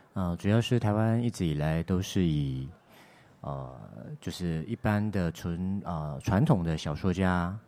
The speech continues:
去进行这个，呃，小说书写的时候，呃，涉及到了科幻题材，然后变成了台湾，呃，自己比较特色的科幻小说。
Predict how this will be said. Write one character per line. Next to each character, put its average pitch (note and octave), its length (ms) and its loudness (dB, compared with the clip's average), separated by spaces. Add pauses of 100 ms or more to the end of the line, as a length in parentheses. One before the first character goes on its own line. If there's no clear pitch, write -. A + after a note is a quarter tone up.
去 D#2+ 640 -2
进 F#2 200 0
行 D#2 480 -4 (600)
这 F2+ 180 0
个， D2 440 -2
呃， C#2 640 -8 (1040)
小 - 160 0
说 F#2+ 160 -4
书 A2+ 160 -4
写 G2 160 -4
的 E2 140 -4
时 F2 140 -8
候， E2 340 -2 (300)
呃， E2 120 -2
涉 C3+ 240 4
及 F2+ 120 -6
到 F#2 160 0
了 E2+ 100 0
科 - 160 -6
幻 F2 160 0
题 D#2 160 -6
材， B1 320 -8 (340)
然 E2+ 140 0
后 D#2+ 320 2 (220)
变 A#2+ 180 4
成 D#2+ 180 -6
了 D#2 120 -2
台 D#2+ 240 -2
湾， F2 440 0 (300)
呃， D#2 160 -4
自 G#2+ 160 -4
己 D2 160 -4
比 - 140 -6
较 D2+ 80 0
特 - 180 2
色 F#2+ 240 -2
的 D2+ 300 -2
科 - 160 -4
幻 F#2 200 0
小 - 160 -10
说。 F2 320 -2